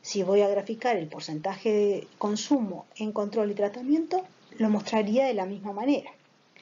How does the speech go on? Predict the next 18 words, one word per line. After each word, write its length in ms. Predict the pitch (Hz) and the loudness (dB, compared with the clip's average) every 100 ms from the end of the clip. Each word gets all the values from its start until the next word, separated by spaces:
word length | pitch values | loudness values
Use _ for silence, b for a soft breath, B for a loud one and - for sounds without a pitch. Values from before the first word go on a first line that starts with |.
| B B B B B | B B B B B
Cuando 220 | 190 185 | -2 0
muestro 300 | 190 208 262 | 0 2 4
gráficos, 460 | 302 339 339 311 311 | 2 0 -6 -6 -6
como 240 | 247 202 | -6 -6
ya 160 | 202 220 | -2 0
lo 140 | 208 | 2
vimos 340 | 220 226 208 190 | 2 2 0 -2
en 100 | 196 | -4
muchos 240 | 202 202 | -4 -4
seminarios 640 | 208 226 285 311 226 214 | -2 2 4 4 0 -4
y 40 | 196 | -6
en 80 | 175 | -10
algunos 360 | 170 185 185 | -8 -8 -6
ejemplos 440 | 196 - 208 202 190 | -8 -4 -4 -4 0
propios 380 | 240 220 170 | 0 0 -6
del 200 | 180 202 | -8 -8
curso, 420 | - 311 302 - 370 - B B B B B B B B B B - - - | -2 -2 -2 -6 -8 -12 B B B B B B B B B B -20 -12 -2
eh, 280 | 240 220 | 0 0